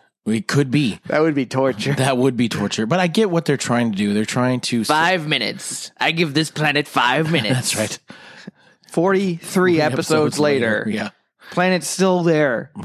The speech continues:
Speaker 1: Tremble-, it's trembling, though, now.
Speaker 2: Did you,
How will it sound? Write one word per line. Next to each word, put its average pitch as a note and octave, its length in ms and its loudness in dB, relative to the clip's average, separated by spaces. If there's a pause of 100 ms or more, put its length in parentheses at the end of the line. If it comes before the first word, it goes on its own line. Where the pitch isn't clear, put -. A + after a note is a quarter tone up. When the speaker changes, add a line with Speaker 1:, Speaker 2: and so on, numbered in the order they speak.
(120)
Speaker 1:
Tremble-, D3+ 320 0
it's C3+ 200 0
trembling, A2 560 0
though, F#2 140 -4
now. E2+ 240 -8 (680)
Speaker 2:
Did C#3+ 140 -6
you, D3 120 0